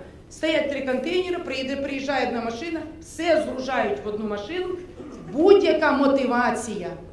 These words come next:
будь-яка мотивація зникає. Її немає. Тому що кому цікаво збирати роздільно, якщо тут на твоїх очах дітей вчити цьому? Хіба цьому навчиш дитину, якщо ти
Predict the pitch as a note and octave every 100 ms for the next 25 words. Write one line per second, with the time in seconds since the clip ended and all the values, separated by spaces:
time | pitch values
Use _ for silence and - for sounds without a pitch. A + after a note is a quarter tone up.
0 | F#3+ G3 F4 F4 C#4 A#3+ B3 A#3 A#3 A#3+
1 | C#4 C#4+ C4 A3 A#3 A#3+ G#3+ G3+ E3 -
2 | - A#3+ E4 F#4 G4+ G4 A3+ F#3 F3+ -
3 | - - C4 C#4 C#4 C4+ B3+ - - -
4 | E4 G4 G4 F4 F4 D#4 C#4+ - D#4 C#4+
5 | C#4 C4 B3+ D#4+ G4 F4 D4+ D4+ - E4+
6 | D#4 C#4 C4+ C4+ B3+ - D#4 D#4 - -
7 | - - D#4 F#4+ G4 A4 - E4 C#4 -
8 | A#3 G3+ - - - D#4 F#4 G4 F#4+ F#4
9 | F4+ F#4 - F4 E4+ F4 F#4 E4+ D#4 D#4
10 | D#4+